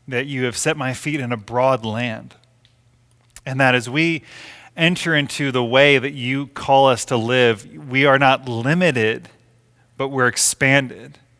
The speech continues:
That our experience of life does not shrink, <clears throat> but it grows. And so, Lord,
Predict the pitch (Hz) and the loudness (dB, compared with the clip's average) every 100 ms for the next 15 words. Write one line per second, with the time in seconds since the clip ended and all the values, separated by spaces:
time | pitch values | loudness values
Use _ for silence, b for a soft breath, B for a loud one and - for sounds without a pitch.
0 | _ _ _ _ _ _ _ - 139 135 | _ _ _ _ _ _ _ -6 2 4
1 | 151 151 147 - - 151 156 - 131 135 | 6 4 4 -2 0 4 4 2 -2 4
2 | 139 139 120 - 131 131 131 135 - - | 6 6 2 -6 -4 0 0 0 -6 -6
3 | - 147 139 165 143 - - _ b b | -6 -4 -2 -2 -2 -10 -20 _ b b
4 | b b _ 78 139 - - 143 131 104 | b b _ -14 -14 -18 -4 -2 -2 -4
5 | 110 117 139 147 151 - _ 233 _ _ | -8 -8 -8 -12 -20 -20 _ -20 _ _
6 | _ _ _ _ - - 156 139 147 131 | _ _ _ _ -16 -6 -4 0 2 2
7 | 123 135 | 0 -2